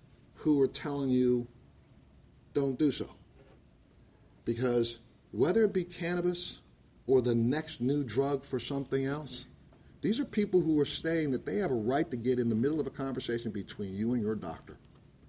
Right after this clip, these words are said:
Stop them. They have no right to do that.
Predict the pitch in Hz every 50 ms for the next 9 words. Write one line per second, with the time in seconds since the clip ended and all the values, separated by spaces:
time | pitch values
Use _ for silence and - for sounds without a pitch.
0 | - - - - - - - - - - - 107 104 - - - 80 - - -
1 | - 73 71 85 85 82 85 90 92 104 104 98 95 87 85 82 - 78 - -
2 | - - - - -